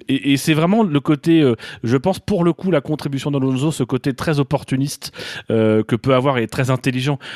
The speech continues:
euh, que peut avoir Alonso dans sa manière de fédérer. Ça se passe toujours très bien au début dans les équipes avec Alonso.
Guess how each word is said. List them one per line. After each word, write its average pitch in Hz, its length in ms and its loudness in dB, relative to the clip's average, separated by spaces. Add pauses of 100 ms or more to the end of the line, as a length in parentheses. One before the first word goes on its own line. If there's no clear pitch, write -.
(140)
euh, 107 220 0
que - 100 -4
peut 120 220 0
avoir 123 400 0
Alonso 123 360 2
dans 135 120 0
sa 120 100 -4
manière 113 200 0
de 107 40 -4
fédérer. 127 440 -2 (260)
Ça 165 100 0
se - 80 -6
passe 190 180 0
toujours 214 300 2
très - 220 -4
bien 147 200 0
au 120 160 2
début 113 280 0
dans 110 100 0
les 104 160 0
équipes 104 280 -6
avec 95 260 -2
Alonso. 92 320 -2